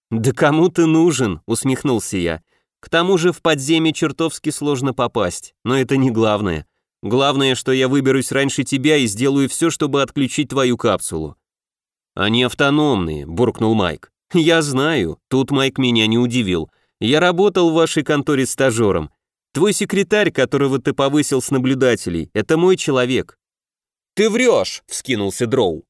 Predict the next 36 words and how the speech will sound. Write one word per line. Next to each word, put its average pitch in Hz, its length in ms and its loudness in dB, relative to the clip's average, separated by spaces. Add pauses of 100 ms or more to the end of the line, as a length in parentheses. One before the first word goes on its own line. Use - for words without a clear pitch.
(400)
«Конечно 202 500 0
вру, 165 400 2
но 117 200 4
проверить 131 500 2
ты 139 140 2
это 131 180 0
никак 131 380 -2
не 135 120 0
сможешь». 135 580 -4 (500)
«Ты 233 100 0
же 214 140 2
знаешь, 214 380 2
что - 180 0
я 147 180 4
говорю 127 380 4
правду», 92 580 0
усмехнулся 113 680 0
я. 80 240 -8 (160)
«Майк, 156 340 2
у 139 60 0
меня 185 280 2
пятисотый 196 600 -2
уровень, 120 400 0 (220)
пятьсот 175 580 0
двадцатый, 180 600 -2
если 95 300 -2
точно. 95 520 -4 (420)
Я 151 160 0
могу 185 240 2
тебе 185 260 0
в 170 100 -2
голову 190 340 2
залезть, 139 420 0
как 147 220 -2
в - 80 -14
карман, 165 480 0